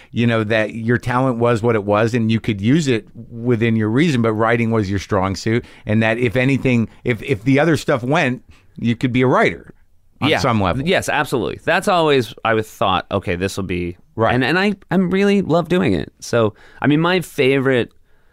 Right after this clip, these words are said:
Speaker 2: moments at S N L,
Speaker 1: Yeah.
Speaker 2: the moments that I remember,
Speaker 1: Yeah.
Speaker 2: like, were more often than not me standing on behind the cameras watching people do something, watching, like, something murder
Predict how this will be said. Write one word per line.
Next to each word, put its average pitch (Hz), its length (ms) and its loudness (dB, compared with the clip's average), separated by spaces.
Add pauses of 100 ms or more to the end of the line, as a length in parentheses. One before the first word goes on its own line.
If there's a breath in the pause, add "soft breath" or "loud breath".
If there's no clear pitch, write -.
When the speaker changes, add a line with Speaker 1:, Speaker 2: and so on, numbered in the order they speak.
(280)
Speaker 2:
moments 107 640 0
at 98 80 -2
S 92 200 -2
N 101 80 -4
L, 92 440 -4
Speaker 1:
Yeah. 90 360 -2
Speaker 2:
the 123 120 0
moments 135 300 0
that 117 80 -4
I 117 60 0
remember, 101 680 0
Speaker 1:
Yeah. 104 120 2
Speaker 2:
like, 92 240 -2
were 104 420 0 (680 loud breath)
more 151 200 0
often 139 180 -2
than 123 100 0
not 123 220 0
me 110 460 0 (320)
standing 104 560 -2
on 92 380 -4 (300)
behind 107 300 -2
the 90 60 -4
cameras 87 340 -8
watching 87 320 -6
people 90 280 -8
do 87 160 -10
something, 85 360 -10 (420)
watching, 117 380 -2
like, 101 200 -2
something 92 540 -4
murder 95 540 0